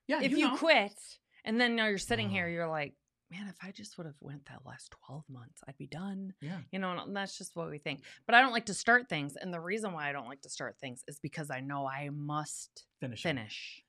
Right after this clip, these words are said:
Speaker 1: She'll finish a book that's bad.
Speaker 2: If I start, it's getting done.
Speaker 1: No, she started a book one time, and it was, like, in the first chapter, and I'm like, "How's that book?" She was like, "It's bad." I'm like, "Oh, well, it was Audible." I'm like, "Just return it." She's like, "No, I'm gonna finish it."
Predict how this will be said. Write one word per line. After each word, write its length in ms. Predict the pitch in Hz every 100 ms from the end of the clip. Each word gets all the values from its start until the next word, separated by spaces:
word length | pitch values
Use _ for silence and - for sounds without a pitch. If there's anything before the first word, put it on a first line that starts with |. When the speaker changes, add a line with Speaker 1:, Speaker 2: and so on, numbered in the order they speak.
| _
Speaker 1:
She'll 240 | - 349
finish 380 | 427 - 208 196
a 80 | 131
book 420 | 110 110 165 -
that's 220 | 117 107
bad. 400 | 98 104 104 95
Speaker 2:
If 180 | 202 -
I 220 | 190 226
start, 640 | 254 - 381 277 185 - - - - _ _ _ -
it's 180 | 147 -
getting 340 | 143 - 131
done. 300 | 120 101 104 175
Speaker 1:
No, 160 | 165 127
she 300 | - 214 247
started 360 | - 196 151
a 40 | 117
book 300 | 151 151 139
one 120 | 123
time, 180 | 127 117
and 100 | 123
it 40 |
was, 100 | 123
like, 160 | 131 131
in 60 | 120
the 60 |
first 280 | - 131 -
chapter, 340 | 135 131 120
and 100 | 107
I'm 80 | 113
like, 120 | 113 139
"How's 140 | 131
that 120 | 123
book?" 140 | 135 131
She 120 | 123
was 100 | 110
like, 240 | 104 101
"It's 160 | 87 - 92 90
bad." 400 | 98 95 87 87 _ - - -
I'm 120 | 147
like, 160 | 165 185
"Oh, 200 | 233 208
well, 160 | 147
it 60 | 139
was 100 | 139
Audible." 360 | 135 135 127 120
I'm 80 |
like, 160 | 123 123
"Just 180 | 165 -
return 280 | 139 202 131
it." 80 |
She's 100 | 120
like, 160 | 131 123
"No, 80 | 117
I'm 80 | 120
gonna 140 | 113
finish 240 | 92 85
it." 120 | 80